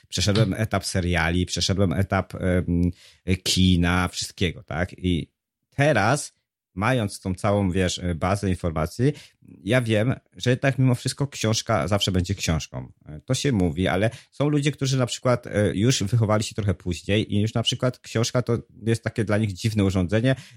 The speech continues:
gdzie się ekran tam nie rozszerza, prawda? Mm, więc trzeba te książ-, te kartki jakoś przewracać i to jest takie dziwne, tak? Natomiast wraca ta moda, to o czym mówiłeś.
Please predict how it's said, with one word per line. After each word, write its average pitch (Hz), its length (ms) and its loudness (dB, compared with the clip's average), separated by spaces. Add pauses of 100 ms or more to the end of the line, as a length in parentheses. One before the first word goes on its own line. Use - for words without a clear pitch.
gdzie 95 240 -2
się - 140 0
ekran 98 420 0
tam 87 180 -2
nie 92 140 2
rozszerza, 90 520 0
prawda? 82 480 -4 (320)
Mm, 80 280 -2
więc 90 160 -2
trzeba 104 220 -2
te 101 100 -6
książ-, - 380 -4
te 101 100 -8
kartki 110 300 -2
jakoś 101 240 -2
przewracać 107 600 0
i - 40 -16
to 107 80 0
jest 101 100 0
takie 101 200 0
dziwne, 87 360 -2
tak? 90 220 -2
Natomiast 117 360 0
wraca 143 340 2
ta 76 120 -2
moda, 78 280 0
to 85 160 -2
o 80 40 -4
czym - 160 -10
mówiłeś. 78 520 0